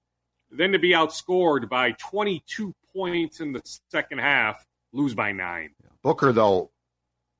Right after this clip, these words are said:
Speaker 2: in that last quarter, i-, in the fourth, oh my God, he is, he, he is ba-, basically t-, taken on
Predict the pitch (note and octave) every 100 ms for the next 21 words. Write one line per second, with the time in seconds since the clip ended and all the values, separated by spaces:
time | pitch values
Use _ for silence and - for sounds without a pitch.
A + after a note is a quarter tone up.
0 | _ _ - A#2+ A#2+ C#3 A2+ A#2+ A#2 -
1 | G#2 A2 C3+ D3 - - G#2+ G2+ G#2 A#2
2 | C3+ - - A2 G2 E2 E2 F2+ F2+ D#2+
3 | - - B2+ C3+ A#2 G2 F2 - - -
4 | F3 - - - - F3+ A3+ C3 D3 -
5 | C#3 C#3+ D3+ C3 C3+ B2+ - - B2 C3
6 | B2 A#2 A#2+ A#2+ A#2